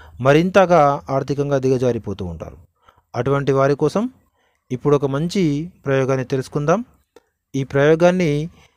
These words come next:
చేసినట్లయితే మనము ఒక సంవత్సరం లోపలనే మన జీవితంలో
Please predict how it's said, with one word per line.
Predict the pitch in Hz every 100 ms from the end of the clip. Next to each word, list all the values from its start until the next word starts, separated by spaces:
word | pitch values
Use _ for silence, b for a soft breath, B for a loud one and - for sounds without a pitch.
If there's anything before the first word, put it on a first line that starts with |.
| b b _ _ _ -
చేసినట్లయితే | 151 165 156 160 151 156
మనము | 147 147 143 120 123 131
ఒక | -
సంవత్సరం | 127 139 151 175 165 151
లోపలనే | 147 156 156 147 127 131 b b b 123
మన | 127
జీవితంలో | 113 135 143 143 147 147 135 127